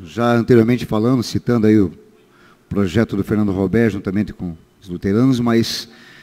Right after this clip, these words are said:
vejo aí uma, um trabalho intenso que é feito, divulgando a prova do enem, e vejo uma abstenção absurda de trinta por cento de alunos que não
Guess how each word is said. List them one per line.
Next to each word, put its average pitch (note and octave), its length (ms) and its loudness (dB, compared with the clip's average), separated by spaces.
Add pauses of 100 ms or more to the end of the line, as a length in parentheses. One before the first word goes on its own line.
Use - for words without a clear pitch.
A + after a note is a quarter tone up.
(300)
vejo C#3 420 6
aí C#3 220 6
uma, A#2+ 400 0 (380)
um A#2+ 120 -6
trabalho C3+ 400 2
intenso C#3+ 460 4
que - 80 -4
é A2 60 2
feito, C3+ 420 4
divulgando A#2 840 4 (500)
a - 140 -2
prova A#2+ 560 4
do A2 240 4
enem, C#3+ 360 2 (800)
e C3 100 -4
vejo A#2+ 600 4 (840)
uma A#2+ 320 0
abstenção C#3 680 0
absurda C#3 460 0
de G#2+ 140 -4
trinta D#3 280 2
por A#2 160 -2
cento C3+ 360 0
de G2+ 80 0
alunos A#2 320 2
que C#3+ 140 0
não B2+ 260 2